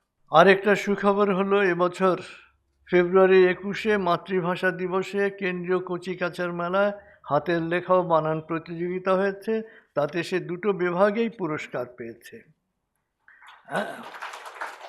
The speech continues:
সন্ধ্যায় অফিস থেকে বাসায় ফেরার পর থেকে এক মিনিটও রেস্ট নেই। বাচ্চাদের খাওয়ানো, খাবার তৈরি করা, ঘরের কাজ, স্কুলের পড়া, কোরআন সহ নৈতিক শিক্ষা ক্লাস, সব ক্লাস আমি করাই।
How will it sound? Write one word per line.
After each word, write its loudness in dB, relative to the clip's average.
সন্ধ্যায় 10
অফিস 2
থেকে 2
বাসায় 2
ফেরার 0
পর -2
থেকে -6
এক 0
মিনিটও -4
রেস্ট -6
নেই। -6
বাচ্চাদের 0
খাওয়ানো, 2
খাবার -2
তৈরি -4
করা, -2
ঘরের -6
কাজ, -6
স্কুলের -4
পড়া, 0
কোরআন 2
সহ -2
নৈতিক -6
শিক্ষা -10
ক্লাস, -14
সব 2
ক্লাস 4
আমি -4
করাই। -12